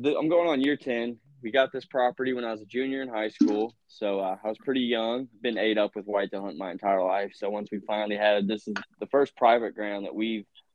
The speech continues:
owned that I've hunted. The rest have been permission properties, or we're part of a hunting club. So to have this property was, was amazing. And when we moved there, it's, these past ten years, it's been crazy transformation. It was, it's, like, twenty-seven acres. I'd say there's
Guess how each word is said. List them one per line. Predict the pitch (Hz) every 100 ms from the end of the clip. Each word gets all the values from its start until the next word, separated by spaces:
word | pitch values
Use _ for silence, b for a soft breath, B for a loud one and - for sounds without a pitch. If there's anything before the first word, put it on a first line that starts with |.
| -
owned | 117 107 98 95
that | 104
I've | 95
hunted. | 107 104 87
The | 95
rest | 104 -
have | 101
been | 104
permission | 98 101 104 - 104
properties, | 107 104 104 107 107 107
or | 101
we're | 95 92
part | 107 98
of | 95
a | 101
hunting | 107 -
club. | - 85 80 - _ _ _
So | - 107
to |
have | 113 143 143
this | 120 123 117 - - - _
property | 123 120 127 110 98
was, | 98 98 92
was | 117 107
amazing. | 101 104 127 107 87
And | 92
when | 101
we | 101
moved | 104 156 151 113
there, | 98 95 - 165 - - -
it's, | 117 - - 98
these | 110
past | - 123 113
ten | 120 104
years, | 117 107
it's | 92
been | 104 95
crazy | - 117 107 104
transformation. | 113 101 98 104 107 104 98
It | 90
was, | 95 92 92 -
it's, | -
like, | 107 98 - - _ -
twenty-seven | - 156 156 156 127
acres. | 120 117 - 113
I'd | 120 120
say | 143 131
there's | 120